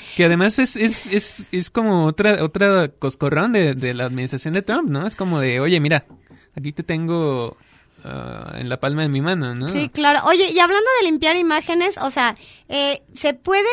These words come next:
Speaker 2: limpiar la imagen de Rafa Márquez y Julián Álvarez? Pues sí, se, eh, pues es cuestión de ir a las cortes y comprobar su inocencia.
Speaker 1: Ujú.
Speaker 2: Aquí la cuestión también, eh, que es muy desfavorable <laughs> para ellos,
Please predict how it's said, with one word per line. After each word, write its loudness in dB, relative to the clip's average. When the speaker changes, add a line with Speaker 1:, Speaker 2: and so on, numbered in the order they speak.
Speaker 2:
limpiar 0
la 2
imagen 0
de 0
Rafa -2
Márquez -2
y -8
Julián -4
Álvarez? -4
Pues -4
sí, 2
se, -4
eh, -4
pues -6
es -6
cuestión -4
de -2
ir -4
a -2
las -4
cortes -6
y -6
comprobar -6
su -10
inocencia. -4
Speaker 1:
Ujú. 0
Speaker 2:
Aquí -2
la 4
cuestión 2
también, 0
eh, -4
que 0
es -4
muy 6
desfavorable 2
<laughs> -12
para 0
ellos, -4